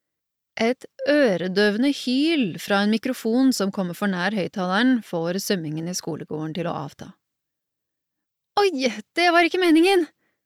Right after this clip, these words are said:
sier en lys stemme i mikrofonen. «For de av dere som fortsatt hører noe, vil jeg ønske velkommen til skoleavslutningen.» Fanny, skolens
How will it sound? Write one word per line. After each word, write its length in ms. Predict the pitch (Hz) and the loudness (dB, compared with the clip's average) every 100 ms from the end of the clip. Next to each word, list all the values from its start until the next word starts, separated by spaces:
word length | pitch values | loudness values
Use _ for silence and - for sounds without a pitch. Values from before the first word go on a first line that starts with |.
| _ | _
sier 300 | - 208 170 | -4 -2 0
en 80 | 190 | -2
lys 300 | 180 180 202 - | -2 -2 -4 -4
stemme 380 | 220 196 170 185 | -2 -2 -2 -4
i 80 | 190 | -4
mikrofonen. 540 | 190 202 196 180 160 185 _ _ _ _ _ _ _ _ _ _ _ | -4 -4 -4 -6 -8 -12 _ _ _ _ _ _ _ _ _ _ _
«For 100 | - | -8
de 140 | 269 277 | -2 0
av 80 | |
dere 240 | 294 302 330 | 2 4 2
som 220 | 302 285 285 | 4 2 2
fortsatt 300 | 285 285 294 | 0 -4 -4
hører 240 | 294 277 262 | 0 2 4
noe, 160 | 294 370 359 - - - _ _ _ | 4 4 0 -6 -20 -20 _ _ _
vil 160 | 247 254 | -4 -2
jeg 140 | 269 | -2
ønske 160 | 247 269 | -2 0
velkommen 400 | 269 294 285 330 | 2 4 4 4
til 220 | 302 269 277 | 4 0 -2
skoleavslutningen.» 840 | 302 233 202 - 254 262 285 233 - _ _ _ _ _ _ _ _ _ _ _ _ | 0 2 2 0 0 4 6 4 0 _ _ _ _ _ _ _ _ _ _ _ _
Fanny, 480 | 233 214 214 277 294 _ _ _ _ | 0 2 2 0 -4 _ _ _ _
skolens 560 | - 233 185 180 190 | -6 -2 -2 -2 -4